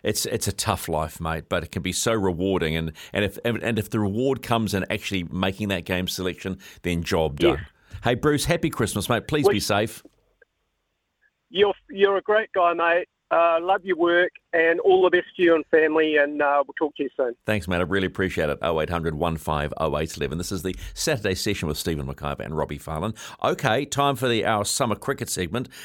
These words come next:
Speaker 1: brought to you by P G G Rights and Turf, premium suppliers of turf seed and maintenance products to cricket grounds across New Zealand. Uh, just a little update. They had the,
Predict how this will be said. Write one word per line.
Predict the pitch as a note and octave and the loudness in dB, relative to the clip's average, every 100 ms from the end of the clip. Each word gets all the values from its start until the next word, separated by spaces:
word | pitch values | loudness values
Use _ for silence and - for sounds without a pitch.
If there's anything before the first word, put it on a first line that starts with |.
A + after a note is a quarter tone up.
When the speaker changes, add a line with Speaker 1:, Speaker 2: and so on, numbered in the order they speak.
| - | -8
Speaker 1:
brought | G#2 | -4
to | G2+ | -2
you | G2+ | 0
by | F#2+ F#2 | 2 0
P | - A#2 | -2 -2
G | G2+ | -2
G | F2 G2 | -2 -2
Rights | F2+ F#2+ D#2 F2+ | 0 0 0 -4
and | E2 | -2
Turf, | G#2 A#2 C#3 - - - | 0 0 -2 -10 -20 -14
premium | - D#3 F#3 C#3 G2+ | -2 0 2 2 0
suppliers | - G#2+ G2+ F#2+ F#2 F#2 | -2 -2 0 2 2 0
of | E2 | -4
turf | - A2 A2 | -2 0 0
seed | - A2+ C3 - | -2 -2 -2 -2
and | A2 G2 - - | -2 -4 -10 -6
maintenance | F#2+ G#2+ B2 B2 G2+ - | 0 2 0 0 -2 0
products | F#2 E2+ - | 2 2 0
to | F#2 | -4
cricket | - G2 G2+ - | -2 -2 -2 -2
grounds | F#2 F2+ F2 - | 0 2 0 -2
across | - G#2 G2 | -4 -2 -2
New | E2+ E2 | -2 -4
Zealand. | E2 F2+ B2 - - - | -2 -2 -2 -6 -16 -4
Uh, | - G2+ G2+ | 0 2 2
just | A#2 - | -2 -2
a | |
little | F#2+ - | -2 0
update. | A#2 - G#2+ G2 | 0 0 0 2
They | |
had | A2 G2+ | 0 0
the, | G2 | -2